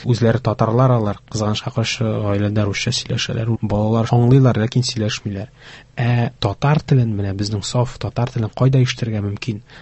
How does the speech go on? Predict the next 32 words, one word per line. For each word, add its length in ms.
Әлбәттә, 320
радиолар 540
бар, 260
тыңлыйлар 440
телевидениедә, 760
ләкин 320
менә 180
татар 380
әдәби 400
теле 320
ул 140
театрда. 760
Ә 60
театр 360
ул 140
тел 200
генә 240
түгел, 380
театр 420
ул 300
тагын, 440
әлбәттә, 460
инде 240
менә 240
тәрбия. 560
Менә 200
бу 100
тәрбия 640
бирергә 480
тиеш, 320
төрле 300
яктан, 480